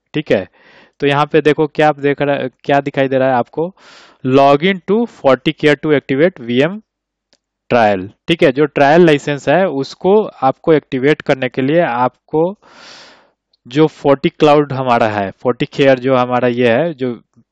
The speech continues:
पोर्टल है, उसका हमें आईडी and पासवर्ड चाहिए होगा। तो आप लोग ये कहाँ से रजिस्टर कर सकते हो? तो basic-, simply आप कहाँ पे जाओगे? आप जाओगे, मैं ये लिंक भी आपको शेयर करने वाला हूँ, ये फोर्टी क्लाउड का लिंक है।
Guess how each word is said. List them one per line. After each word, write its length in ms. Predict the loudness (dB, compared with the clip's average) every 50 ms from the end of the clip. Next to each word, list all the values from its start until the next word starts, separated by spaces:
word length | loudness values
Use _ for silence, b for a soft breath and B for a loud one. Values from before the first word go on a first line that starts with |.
| _
पोर्टल 420 | 0 0 0 2 2 4 4 4 4
है, 200 | 4 2 2 0
उसका 460 | -2 -4 -6 -4 -2 0 0 0 0
हमें 300 | 0 -2 -2 -4 -4 -4 -8 B B B B B B
आईडी 480 | 0 2 2 2 2 2 0 0 0 -2
and 340 | 0 0 0 0 -2 -4 -4 0
पासवर्ड 360 | 0 0 0 0 -2 -4 -2
चाहिए 240 | -2 -2 -2 0 0
होगा। 240 | -2 -2 -4 -6 -8
तो 160 | -8 -8 -8
आप 280 | -4 -2 -2 -2 -2 -2
लोग 140 | -4 -2 0
ये 100 | -2 -2
कहाँ 320 | -2 -2 -2 -2 -2 -2
से 120 | -2 -2
रजिस्टर 440 | -2 -2 -2 -4 -8 -10 -8 -8 -6
कर 140 | -4 -4 -6
सकते 300 | -4 -6 -10 _ -10 -10
हो? 160 | -10 -10 -12 b b b b b b b
तो 80 | -8
basic-, 380 | -4 -4 -4 -2 -4 -6 -8 -10 _ -20 -20 -18 -12 -10 -10
simply 360 | -10 -8 -4 -2 2 2 4
आप 160 | 2 2 _
कहाँ 240 | -4 -2 -2 -2 -2
पे 140 | -2 -2 -2
जाओगे? 300 | 0 0 0 0 -2 -2
आप 360 | -2 -2 -2 -4 -4 -4 -4
जाओगे, 500 | 0 2 2 2 2 0 -2 -2 -2 -4 _ _ _ _ b b b b b b b b b b b b b b b b b b _ _ -10
मैं 180 | -4 0 0
ये 200 | 2 4 4 2
लिंक 220 | 2 0 -2 -4 -2
भी 120 | 2 2
आपको 260 | 2 2 2 -2 -6
शेयर 260 | -6 -2 0 0 0
करने 240 | 0 -2 -4 -2 -2
वाला 200 | -2 -2 -2 -4
हूँ, 160 | -4 -8 -8
ये 120 | -6 -6 -6
फोर्टी 320 | -6 -6 -6 -6 -6 -6
क्लाउड 300 | -6 -2 -2 -2 -2 -4
का 100 | -4 -4
लिंक 280 | -4 -4 -6 -8 -6 -6
है। 300 | -6 -6 -8 -10 _